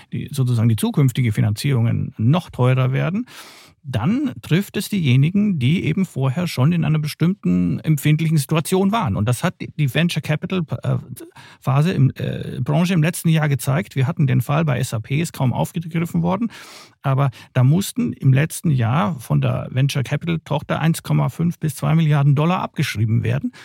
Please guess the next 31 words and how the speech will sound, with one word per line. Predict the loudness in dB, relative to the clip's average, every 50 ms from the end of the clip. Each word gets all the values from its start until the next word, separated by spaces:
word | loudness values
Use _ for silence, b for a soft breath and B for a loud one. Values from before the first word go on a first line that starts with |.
| B B B B
Das | -4 -4 -2 -2
hat | -2 0 4
den | 4 4
Jahresumsatz, | 4 4 2 0 0 -2 -4 -6 -2 -2 0 0 0 -2 -6 -6 -6 -10 -18 B B B
Jahres-, | 0 2 2 0 -2 -4
äh, | -4 -6 -6 -6 -4 -2 0
Nettogewinn | 0 0 0 0 0 0 0 0 -2 -2
von | -2 -4
F-, | -2 -4 -6 -4
S | -4 -4 -4 -4
A | -4 -6
P | -6 -4 -4 -4 -4 B B B B B
auf | -4 -4 -4 -2
das, | -4 -4 -4 -4 -6 -12 _
auf | -12 -6 -2
den | -2 0
tiefsten | 0 0 -2 -4 -2 -2 0 0
Wert | 0 0 0
seit | -2 -4 -2
siebzehn | -2 -4 -2 0 0 2 2
Jahren | 2 2 0 2 2 2
gedrückt. | 2 2 2 0 0 -2 -2 -8 -20 B B B B B B B
Ja, | -2 -2 -2 -2 B B B B
das | -2 -2 -2 -2
zeigt, | -4 -2 -2 -2 -2 -4 -8 -18 B B B B B B B
hier | -4 -2 -2 -2 0
ist | -2 -2 -2 -4 -8 -10 -6
eine, | -2 0 2 2 2 2 2 2
eine | 2 2 2 2
offene | 0 0 0 0 -2
Flanke. | 0 0 0 2 2 2